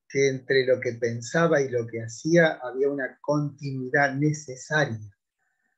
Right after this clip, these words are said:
no contingente, sino que parecería que toda acción emprendida por Sócrates estuviese necesariamente iluminada por esa condición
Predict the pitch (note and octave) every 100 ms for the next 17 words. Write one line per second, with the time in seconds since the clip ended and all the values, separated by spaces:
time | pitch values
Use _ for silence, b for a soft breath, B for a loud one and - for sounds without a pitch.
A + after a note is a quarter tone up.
0 | _ - D3 D3+ D3 C3 A#2+ A#2 A2+ -
1 | G#2+ G2 - G2 - A2+ B2 C3+ - C#3+
2 | D3+ - _ B B B B _ C#3+ B2+
3 | A#2 A#2+ B2 D3+ D3 - B2 B2 A#2+ _
4 | _ _ _ E3 D3+ A2+ G#2+ - G#2+ G#2+
5 | - - D3 C3 A2 G#2 - _ _ _
6 | B2+ B2+ A#2+ B2 B2+ C3 A#2+ A#2 C3+ C3+
7 | F3 D#3 D#3 D3 D#3 D#3 - _ - -
8 | C#3+ C3 D3+ F3 E3+ F3 E3 D#3 - C3+
9 | - B2 A#2 E3 D3+ D3 C#3 C#3+ D3 -
10 | C3+ - E3+ E3 E3 D3+ D3 D#3 D#3+ D3+
11 | D3+ B2+ C3+ - B2 - D#3+ D3 C#3 C3
12 | - E3 C3+ C#3